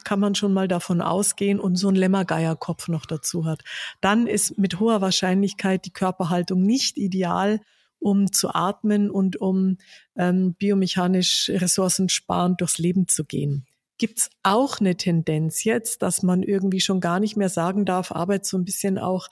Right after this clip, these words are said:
vielleicht an deinem Problem Körperhaltung. Aber das, das sind allein so, so eigene Paradigmen. Du hast natürlich biomechanisch im Bewegungsapparat das Problem, wenn das Zwerchfell nicht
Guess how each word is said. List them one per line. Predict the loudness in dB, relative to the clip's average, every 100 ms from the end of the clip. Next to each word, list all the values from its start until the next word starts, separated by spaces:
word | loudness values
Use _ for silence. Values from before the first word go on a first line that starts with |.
| -16 -16 -14
vielleicht | -4 0 2 2 0 -2
an | -2 0
deinem | 0 0 2 2 0 -4 _ _ _ _ -20 -8
Problem | -2 0 0 2 4 4 2 -2 _ _ _
Körperhaltung. | -2 0 0 -2 0 -2 -2 -2 -4 -6 -6
Aber | -4 -2 -2 -6 -4
das, | -4 -4 -6 -10 -8
das | -8 -6
sind | -4 -4 -4
allein | -4 -2 0 0 0
so, | -2 -2 -2
so | -4
eigene | -2 0 0 0
Paradigmen. | 0 -2 -2 -4 -2 -2 -4 _ -2
Du | 2 2
hast | 2 2
natürlich | 0 0 0 0 -2
biomechanisch | 0 2 2 0 2 2 2 0
im | 0
Bewegungsapparat | -2 0 2 2 0 -2 -2 0 0 0 -2 -4 -6 -6
das | -4 -2 -2
Problem, | -4 -4 0 2 2 2
wenn | 2 0
das | 0 -4
Zwerchfell | -2 0 -2 -2 0 2
nicht | 0 -4